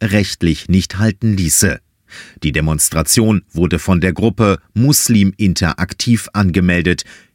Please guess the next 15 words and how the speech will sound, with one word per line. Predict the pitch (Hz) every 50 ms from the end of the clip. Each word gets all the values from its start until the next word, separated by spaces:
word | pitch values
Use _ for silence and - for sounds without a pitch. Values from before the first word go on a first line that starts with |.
| -
die | - 123
bereits | 98 127 107 127 131 123 - - -
Ende | - 120 107 98 113 76
April | 110 101 - - - 151 156 131 92 76
mit | 82 85 82 -
einer | 82 82 80 80
Kundgebung | - - - 127 123 110 - - - 90 85 69 87 85 87
in | - 85 85
der | 82 101 90
Hansestadt | 92 117 117 95 - 101 - - - 104 95 - - - - _ _
bundesweit | - 95 117 120 110 87 85 80 - - 73 71 82 107 - - -
Aufsehen | 120 113 95 - - - 107 90 78 -
erregt | - 95 92 78 85 80 - -
hatte. | 98 90 80 - 95 76 65 - _ _ _ _ - - - - - - -
Dort | - 98 95 95 87 -